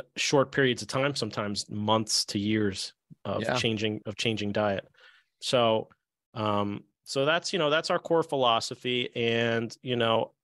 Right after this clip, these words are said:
Speaker 1: I'm human, so I struggle with it, but,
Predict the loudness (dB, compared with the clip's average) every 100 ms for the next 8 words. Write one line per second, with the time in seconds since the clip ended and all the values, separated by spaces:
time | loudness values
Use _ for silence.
0 | _ _ _ _ -4 0 0 2 4 4
1 | 2 2 2 2 2 0 0 0 0 -2
2 | 0 2 2 0